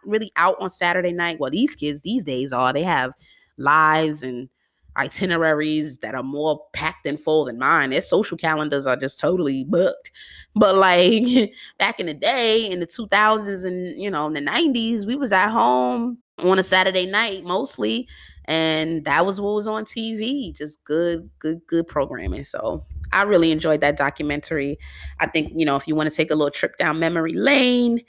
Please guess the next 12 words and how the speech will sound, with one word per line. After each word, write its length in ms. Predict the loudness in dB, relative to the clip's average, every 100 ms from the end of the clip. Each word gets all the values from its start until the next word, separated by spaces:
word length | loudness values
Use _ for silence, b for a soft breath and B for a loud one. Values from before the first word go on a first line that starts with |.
| B B B B
um, 400 | 2 4 2 0
che-, 260 | -2 -2 0
definitely 300 | 2 0 0
check 240 | 0 0 2
it 60 |
out, 200 | 2 2
The 100 | 0
Orange 380 | 0 0 0 -4
Years, 460 | -4 -2 -2 -4 -6
the 80 | -6
Nickelodeon 640 | -4 0 2 2 0 -4
story. 480 | -2 -2 -2 -6